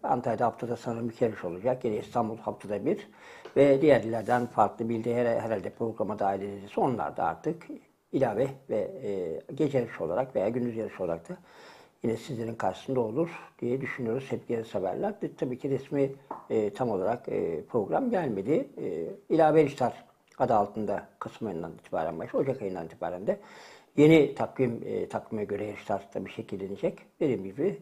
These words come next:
e, bilgiler bize geldikçe biz de onları sizlerle paylaşırız sevgili severler. Dokuz koşulu güzel program. İstanbul'da da havanın parçalı bulutlu,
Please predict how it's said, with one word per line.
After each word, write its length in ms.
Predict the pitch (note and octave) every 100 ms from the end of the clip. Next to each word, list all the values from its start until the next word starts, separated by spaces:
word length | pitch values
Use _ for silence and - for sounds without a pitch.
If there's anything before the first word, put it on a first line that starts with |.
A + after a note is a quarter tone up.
| -
e, 200 | A2+ B2+
bilgiler 360 | D3+ B2 G2 F2
bize 140 | G2+
geldikçe 440 | F#2 F#2 - E3+
biz 100 | C3
de 80 | A#2+
onları 320 | F#2 F2 F2
sizlerle 460 | - - F2+ G#2 E3+ - - - _ -
paylaşırız 520 | A#2 A2 - A2 C#3
sevgili 340 | - G2+ A2
severler. 420 | - G#2+ D#2+ D#2+
Dokuz 220 | G#3 A3 -
koşulu 400 | E3+ - G3 F3+
güzel 280 | E3+ D#3+ -
program. 360 | G#2+ B2+ C3+
İstanbul'da 460 | D3+ - B2 G#2+ G2+
da 80 | A#2+
havanın 320 | C#3 A#2+ B2
parçalı 420 | C#3 A3 - F3
bulutlu, 420 | C#3 - - C3